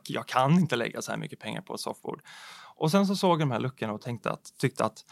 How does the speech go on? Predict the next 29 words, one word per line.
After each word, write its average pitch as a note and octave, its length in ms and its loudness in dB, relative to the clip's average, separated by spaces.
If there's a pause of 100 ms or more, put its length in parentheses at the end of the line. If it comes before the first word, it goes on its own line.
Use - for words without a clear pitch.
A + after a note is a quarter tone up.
(360)
den G#2 80 -10
här D3+ 380 6
ekfanelen G2+ 560 0
var - 80 -4
väldigt - 240 -8
fin. A3 360 4 (840)
Och A#2+ 200 -2 (540)
den A#2 120 -4 (440)
finns C3 280 4
att A#2+ 120 2 (320)
köpa - 340 2
i - 20 8
de G#2+ 120 2
här E3 260 8
storlekarna. E3+ 760 6 (1000)
Ja, D3+ 120 6
men A2 160 6
fan, - 340 -6 (680)
vi - 120 -6
testar. - 460 0 (140)
Och - 120 -8
sen B2 100 0
så A2+ 80 -2
byggde A#2 300 -2
jag A#2 100 2
det A#2 100 0
här, B2 260 -4 (240)
liksom, A#2+ 420 -8 (140)
snickrade A#2+ 760 0